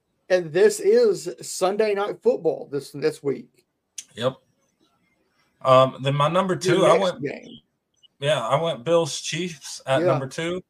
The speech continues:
Speaker 2: This is always a very interesting matchup. We've seen it in, uh, you know, A F C playoffs before.
Speaker 1: Playoffs.
Speaker 2: Um, yeah,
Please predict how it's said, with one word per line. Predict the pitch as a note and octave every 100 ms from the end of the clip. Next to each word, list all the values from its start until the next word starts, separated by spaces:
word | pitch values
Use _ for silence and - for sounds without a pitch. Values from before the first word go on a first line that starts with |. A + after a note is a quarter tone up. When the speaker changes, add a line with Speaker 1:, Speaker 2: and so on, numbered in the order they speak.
| _ _ _ -
Speaker 2:
This | F#3 F#3
is | C#3
always | - D#3+ E3+ E3+ D#3+
a | C#3+ B2+
very | B2+ C#3+ C#3+
interesting | C3 C#3 C#3+ C#3 C#3 - C3
matchup. | B2 C3 C3+ C#3 C3+
We've | C3 C3+
seen | C3 C#3+ C3+
it | C3+ B2
in, | B2+ B2 A#2+ A#2 A2+ -
uh, | A#2+ A#2 A2 G2+ F#2+
you | B2+ B2
know, | A2+ G#2+ -
A | B2+ B2+
F |
C | - B2+ B2
playoffs | - C3 B2+ B2+ B2+ -
before. | C3 C3 C3 B2+ B2 _ _ -
Speaker 1:
Playoffs. | C#3+ D#3 D#3+
Speaker 2:
Um, | A#2+ A2+ G#2+ _ _ _ _ _
yeah, | B2+ C3 A2+